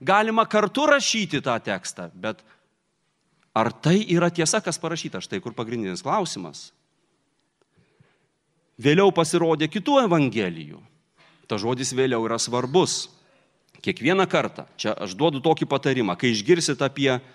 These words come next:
egzotiškas, kitokias Evangelijas,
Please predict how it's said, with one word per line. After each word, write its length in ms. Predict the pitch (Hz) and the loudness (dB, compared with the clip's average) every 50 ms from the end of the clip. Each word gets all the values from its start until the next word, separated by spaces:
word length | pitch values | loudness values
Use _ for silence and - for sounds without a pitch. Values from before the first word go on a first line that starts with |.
| _ _ _ _ - | _ _ _ _ -4
egzotiškas, 1040 | - 123 135 104 120 113 101 123 202 226 220 - 208 202 - - - 202 196 185 - - - | -2 -2 -2 0 -2 -4 2 4 4 4 4 2 0 0 0 0 -2 -2 0 0 -2 -2 -2
kitokias 720 | 151 131 - 151 139 139 135 - 185 208 202 - - - - - | -4 -2 0 0 0 0 2 2 2 2 2 2 -2 -2 -2 -2
Evangelijas, 1080 | 151 147 147 151 151 147 131 127 165 165 160 131 104 92 80 76 - - - - - | 0 2 2 4 4 4 4 4 4 4 4 4 2 -2 -4 -6 -10 -12 -14 -16 -16